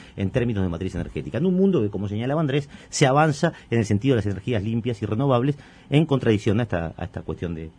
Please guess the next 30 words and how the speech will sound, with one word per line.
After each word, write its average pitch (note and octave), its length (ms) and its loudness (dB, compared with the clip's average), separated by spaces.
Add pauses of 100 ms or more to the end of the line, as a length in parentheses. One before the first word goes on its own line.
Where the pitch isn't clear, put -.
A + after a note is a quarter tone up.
(200)
de, D#2+ 200 -8
del D#2 180 -8
petróleo G2+ 440 -4
como F2+ 140 -6
matriz D#2+ 360 -8
única, C2+ 360 -10
¿no? C3 100 -10 (420)
Entonces, A#2 440 -2 (260)
si A#2 240 -2
en C3 100 4
Uruguay D3+ 480 4 (300)
se - 320 0 (280)
pretende D3 360 2
generar A#2+ 380 2
una G2 260 0
ingeniería G#2+ 460 0
institucional F#2 520 -4 (380)
para A2 140 2
asegurar G#2+ 420 2
que G2+ 80 -6
el F2 80 -4
petróleo F#2 380 -2
esté - 140 -6
en F#2+ 80 0
manos G2 220 -2
del E2+ 140 -6
Estado, E2 380 -4 (200)
con E2+ 180 0
control F#2+ 340 -2
ciudadano F#2 560 -2